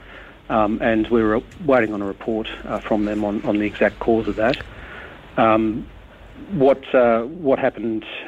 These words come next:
uh, was that the Waddell and Pine Creek stations remained online,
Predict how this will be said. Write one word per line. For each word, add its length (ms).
uh, 360
was 340
that 180
the 260
Waddell 460
and 240
Pine 240
Creek 260
stations 540
remained 320
online, 500